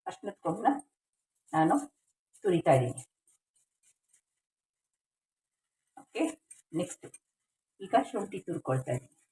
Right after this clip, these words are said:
just ಐದು ನಿಮಿಷದ ಪ್ರೊಸೀಜರ್. ಒಣಗಿದ ಶುಂಠಿ ಆಗಲ್ಲ, ನಿಮಗೆ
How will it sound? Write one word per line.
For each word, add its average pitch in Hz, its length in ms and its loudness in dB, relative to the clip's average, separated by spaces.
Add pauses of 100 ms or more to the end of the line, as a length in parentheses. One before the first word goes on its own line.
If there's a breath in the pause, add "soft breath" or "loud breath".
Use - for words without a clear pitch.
(160)
just - 180 -6 (140)
ಐದು 165 160 2
ನಿಮಿಷದ - 360 -4
ಪ್ರೊಸೀಜರ್. 143 500 0 (1300)
ಒಣಗಿದ 185 420 2
ಶುಂಠಿ 180 340 0
ಆಗಲ್ಲ, 143 280 6 (2250)
ನಿಮಗೆ 175 280 2